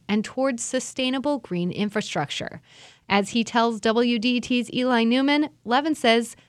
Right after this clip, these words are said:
the bill is meant to quell electric vehicle range anxiety.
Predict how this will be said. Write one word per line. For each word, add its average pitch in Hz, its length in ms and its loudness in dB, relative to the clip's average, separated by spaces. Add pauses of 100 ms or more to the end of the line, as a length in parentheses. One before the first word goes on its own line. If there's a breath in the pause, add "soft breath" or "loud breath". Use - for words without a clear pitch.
(100)
the 214 100 2
bill 254 280 6
is 240 220 0
meant 226 240 2
to 214 140 -4
quell 285 640 2
electric 233 500 -2
vehicle 233 640 2
range 180 560 0
anxiety. - 800 -4